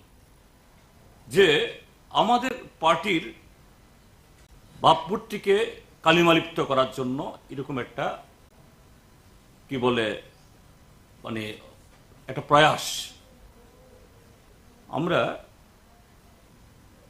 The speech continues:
দৈনিক সংবাদ ত্রিপুরাজ্যের অন্যতম একটা বহুল প্রচালিত,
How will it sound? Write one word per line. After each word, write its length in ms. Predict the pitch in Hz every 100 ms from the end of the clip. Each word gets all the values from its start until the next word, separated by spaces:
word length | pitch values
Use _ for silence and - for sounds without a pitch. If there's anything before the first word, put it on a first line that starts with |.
| - 123
দৈনিক 260 | 127 147 -
সংবাদ 320 | 147 139 139 139 - - - _ _ _
ত্রিপুরাজ্যের 560 | 123 120 123 110 117 123 -
অন্যতম 420 | 117 127 131 123 123 117 - - 110
একটা 200 | 117 110 104 - - - 110
বহুল 220 | 113 143 127 -
প্রচালিত, 440 | 117 120 110 -